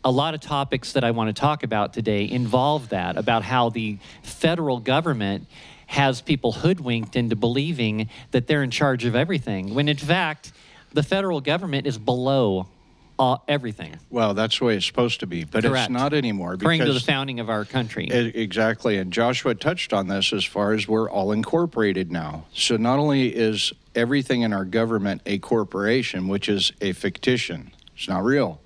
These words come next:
Speaker 2: so are we, because they made you a fictition, and you are literally, all you have to do, guys, is look at your birth certificate where your mother signed and it says informant. They, she turned you over as a ward of the state to the, to the state.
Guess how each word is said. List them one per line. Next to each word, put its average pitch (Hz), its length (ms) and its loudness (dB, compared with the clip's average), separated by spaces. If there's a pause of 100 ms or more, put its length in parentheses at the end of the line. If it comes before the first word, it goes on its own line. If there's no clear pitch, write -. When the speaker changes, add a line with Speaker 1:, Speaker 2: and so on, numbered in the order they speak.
(640)
Speaker 2:
so - 300 2
are 107 120 2
we, 107 360 0 (320)
because 107 340 0
they 107 140 2
made 107 260 2
you 131 240 4
a 107 60 0
fictition, 95 760 -2 (540)
and 110 160 4
you 127 240 4
are 107 340 0 (160)
literally, 117 600 2
all 107 180 2
you 127 120 4
have 147 180 0
to 147 100 0
do, 131 160 2
guys, 104 380 2
is 98 180 -4
look 117 280 0
at 147 40 -2
your 143 160 0
birth 123 240 2
certificate 104 720 -2
where 104 140 2
your 98 160 0
mother 107 320 2
signed 98 420 0
and 98 80 -2
it 90 140 -2
says 98 300 0
informant. 98 840 0 (160)
They, 98 160 0
she 110 220 0
turned 107 320 0
you 110 200 4
over 101 300 0 (140)
as 95 160 0
a 101 60 2
ward 98 340 0
of 110 80 0
the 113 80 2
state 95 480 0
to 107 100 -2
the, 98 220 0 (180)
to 113 80 0
the 110 140 0
state. - 400 -2